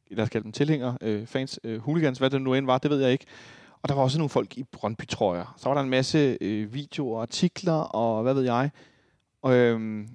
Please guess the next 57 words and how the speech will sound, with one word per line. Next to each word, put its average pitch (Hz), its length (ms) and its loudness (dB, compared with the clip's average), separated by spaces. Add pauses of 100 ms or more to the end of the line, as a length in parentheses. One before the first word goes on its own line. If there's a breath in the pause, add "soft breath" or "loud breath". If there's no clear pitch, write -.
(220)
og - 120 0
det 135 100 4 (180)
virkede 156 260 4
som 156 120 2
om, 143 80 4
det 151 120 4
ligesom 151 200 4
blev, 123 320 4 (1000)
hvad 127 100 0
skal - 120 -4
man 135 60 2
sige, 131 160 0 (460)
det 135 220 2
lagde 127 300 6
sig 165 160 4
lidt. 120 300 0 (140)
Men 127 100 -2
der 147 60 6
var 139 80 6
alligevel 160 200 6
en 170 40 -2
masse 151 200 4
historier 151 400 0
fra 143 120 -6
Dortmund 131 360 0
om 127 80 -4
folk, 135 220 2
der 165 60 -2
blev 135 140 0
passet 117 400 2
op. 123 240 0 (580 soft breath)
Øh, 113 380 4
der 113 60 4
var 113 100 2
historier 135 420 4
om 131 100 4
nogen, 131 160 -2
der 139 60 2
holdt 120 220 0
øje 113 280 2
for - 120 0
andre 113 300 -2
med 120 120 -2
at 110 120 0
skulle - 180 -6
overfalde 117 440 0
nogen 120 300 -6
og, 110 440 -4
øh, 104 320 0 (260 loud breath)
skræmme 117 420 0
nogen 120 280 0
og 107 160 0
stjæle 104 260 0
trøjer, 117 360 2
hvad 117 100 0
ved 117 100 -2
jeg. 113 220 0